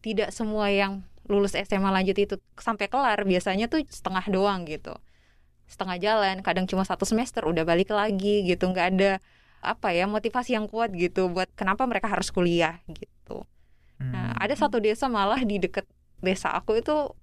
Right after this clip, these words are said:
Speaker 1: ini analisa kasar aku aja karena tahu kebanyakan warga.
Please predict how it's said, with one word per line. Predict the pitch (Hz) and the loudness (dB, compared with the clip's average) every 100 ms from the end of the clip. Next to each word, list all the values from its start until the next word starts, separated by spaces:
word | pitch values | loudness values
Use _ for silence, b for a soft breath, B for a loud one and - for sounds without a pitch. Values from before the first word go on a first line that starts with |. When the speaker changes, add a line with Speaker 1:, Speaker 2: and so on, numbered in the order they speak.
| - - | -12 -6
Speaker 1:
ini | 220 269 269 269 254 | -2 0 0 -2 -2
analisa | 196 214 254 233 - 196 202 185 180 175 | 0 2 0 -2 -2 2 4 4 2 0
kasar | 180 196 160 | -2 -2 0
aku | 170 202 | 0 -2
aja | 214 196 | 0 0
karena | 185 180 190 | 0 -2 0
tahu | 180 185 185 | 2 2 2
kebanyakan | 190 180 180 | 0 0 -2
warga. | 175 175 190 | -2 -2 -4